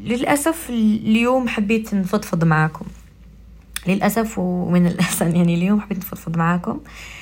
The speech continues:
لانه حسيت انه العالم، آه،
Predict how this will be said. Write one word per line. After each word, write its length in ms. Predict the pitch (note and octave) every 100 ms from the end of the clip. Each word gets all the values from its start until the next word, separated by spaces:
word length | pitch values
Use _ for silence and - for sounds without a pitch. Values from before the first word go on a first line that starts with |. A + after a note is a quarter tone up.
| - -
لانه 220 | - A3 B3+
حسيت 520 | - G#3+ B3 B3+ -
انه 680 | G#3+ G#3 G3+ G3 G3 F#3+ G3 - - - - - F#3
العالم، 600 | F3 G#3 A#3 G3+ F3 G3+ - - - - - - - -
آه، 720 | F3 E3+ F3 F3 F3 F3+